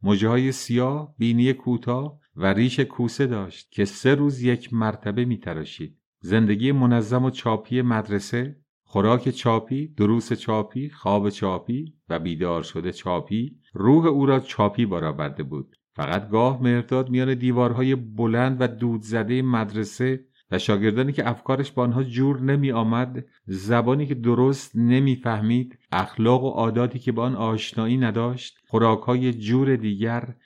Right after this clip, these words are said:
حس تنهایی و محرومی می نمود.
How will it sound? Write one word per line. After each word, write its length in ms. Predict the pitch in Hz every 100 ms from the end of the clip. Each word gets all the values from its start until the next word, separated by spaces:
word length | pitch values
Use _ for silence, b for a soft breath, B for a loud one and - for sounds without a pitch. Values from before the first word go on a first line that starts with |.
| b
حس 360 | 123 135 - 139 -
تنهایی 640 | 117 117 107 110 107 127
و 140 | 120
محرومی 680 | 113 110 104 98 104 107 110
می 120 | 107
نمود. 400 | 80 78 73 71